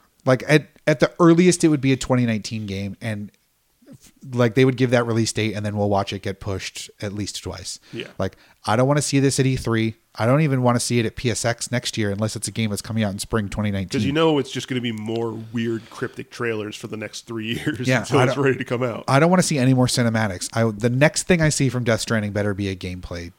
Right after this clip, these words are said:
Speaker 1: thing to, to give me an idea of what kind of game I'm gonna be playing. 'Cause that gives me the idea of, like, "Oh, it's a kind of game I don't like, I'm skipping it." Or,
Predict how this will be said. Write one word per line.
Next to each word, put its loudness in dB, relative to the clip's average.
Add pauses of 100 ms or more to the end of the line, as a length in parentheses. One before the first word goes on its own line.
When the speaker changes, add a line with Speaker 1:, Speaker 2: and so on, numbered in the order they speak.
Speaker 1:
thing -12 (180)
to, -6
to 0
give 2
me 0
an 2
idea 2
of -8
what 0
kind -2
of -6
game -8
I'm -10
gonna -8
be -12
playing. -16 (380)
'Cause -4
that 6
gives -2
me 0
the 0
idea -2
of, -4
like, -2 (400)
"Oh, 10
it's 0
a -4
kind 2
of 0
game 2
I 2
don't 2
like, 0
I'm -8
skipping -8
it." -18 (140)
Or, 4